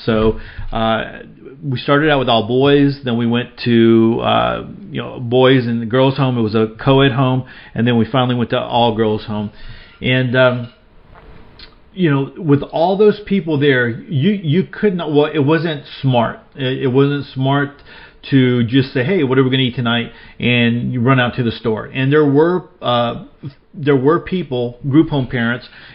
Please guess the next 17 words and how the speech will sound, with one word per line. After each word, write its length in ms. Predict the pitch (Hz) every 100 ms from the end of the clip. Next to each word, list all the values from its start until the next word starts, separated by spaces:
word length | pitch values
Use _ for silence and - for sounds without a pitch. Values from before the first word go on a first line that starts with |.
| -
in 140 | 139
our 120 | 143
community 540 | 143 139 135 160 131 117
that 200 | 127 -
would 180 | 117 104
do 180 | 131 143
that, 220 | 113 -
that 140 | 113
they 80 | 127
would 160 | 120 117
go 140 | 139
to 60 | 170
the 100 | 156
store 300 | - 127 123
every 240 | 123 123
single 280 | - 113 104
day. 380 | 117 135 104